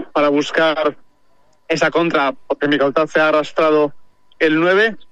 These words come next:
Es decir, no te va a estar fijando los centrales como lo hacía Sorloz o Barry, pero sí que te los saca de posición, eh, te los mueve. Ya te digo, es un ju-, es un tío que si tiene que caer a banda,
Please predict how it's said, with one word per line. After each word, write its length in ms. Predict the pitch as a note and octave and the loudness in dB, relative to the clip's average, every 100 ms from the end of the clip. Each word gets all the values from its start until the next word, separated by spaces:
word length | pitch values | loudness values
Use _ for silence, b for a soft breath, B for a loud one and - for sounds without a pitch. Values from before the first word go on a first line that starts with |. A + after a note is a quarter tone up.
| _ - - | _ -20 -8
Es 80 | F3+ | -2
decir, 300 | E3+ D#3 C3 B2 | 0 2 0 0
no 140 | F3+ | 0
te 60 | G3+ | 2
va 40 | |
a 40 | F#3+ | 2
estar 180 | G3 | 0
fijando 340 | F3 F3 F#3+ F3+ | -2 -2 0 0
los 160 | E3+ | -2
centrales 440 | - F3 F#3 C#3+ - | -2 0 2 0 0
como 160 | C#3+ | 0
lo 60 | C3+ | 0
hacía 200 | F3 D#3 | 0 -2
Sorloz 360 | - E3+ F3 F3 | 0 0 0 2
o 60 | |
Barry, 300 | F3 F#3+ G#3 - - _ _ - | 0 2 0 -4 -16 _ _ -2
pero 140 | D#3 | -2
sí 140 | D3 G3+ | 0 0
que 100 | F#3 | 0
te 80 | E3+ | 0
los 120 | D#3+ | 0
saca 200 | F#3 E3+ | 0 0
de 80 | D#3+ | 0
posición, 720 | D#3+ - - F#3+ G3 G3 - - _ - | -2 -2 0 0 2 -2 -6 -16 _ -2
eh, 460 | D3 D3 C#3+ D3 - - _ - - | 2 4 4 0 -2 -14 _ -10 -2
te 100 | D3 | 0
los 220 | D3 D#3 | 0 0
mueve. 520 | D#3+ F#3+ G3 G3+ F#3+ - - _ - E3 | 0 2 2 2 0 -8 -20 _ -6 -4
Ya 120 | E3 | 0
te 100 | D#3+ | 2
digo, 240 | E3 C3 | 2 2
es 120 | C3 D#3 | 0 -2
un 60 | |
ju-, 140 | - E3 | -4 -4
es 120 | D3+ | -2
un 220 | D#3+ D#3 C#3+ | 0 -2 -2
tío 220 | E3+ F3 | 0 0
que 360 | E3 C#3+ C#3 C3+ | 2 2 2 -2
si 140 | - C#3 | -4 0
tiene 160 | E3 | 2
que 60 | D#3+ | 2
caer 160 | D#3+ D3 | 2 2
a 60 | |
banda, 360 | D#3 E3+ F3 | 0 -2 -6